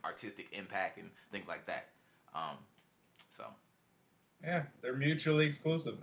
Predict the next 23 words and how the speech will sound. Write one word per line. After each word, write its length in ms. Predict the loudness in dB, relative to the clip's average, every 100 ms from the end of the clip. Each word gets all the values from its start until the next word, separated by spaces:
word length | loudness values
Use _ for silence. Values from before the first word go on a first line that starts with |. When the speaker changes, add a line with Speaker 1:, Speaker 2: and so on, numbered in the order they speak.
| 4
Speaker 2:
Album 280 | 6 6 6
sales 400 | 8 8 8 -2
do 200 | -6 6
not 380 | 10 10 8 0 -20 _ _ -20 -20 _ _ 4
have 200 | 4 4
to 80 | 0
directly 480 | 8 8 8 4 -2
correlate 640 | 6 10 10 10 8 4
with 160 | 2 2 -10 -20 -8 4
impact 420 | 4 8 6 6
of 80 | 4
an 80 | 6
album 340 | 4 4 0 -8 -16 -20 -20 -20 -20 _ _ _
based 300 | 4 6 8
on 180 | 6 8
the 200 | 8 8
research 400 | 6 2 0 0
that 160 | -6 -12
you've 140 | -6 2
done 220 | 2 2
and 80 | -4 -8 0
Speaker 1:
So 60 | 6
Speaker 2:
evidence 320 | 8 8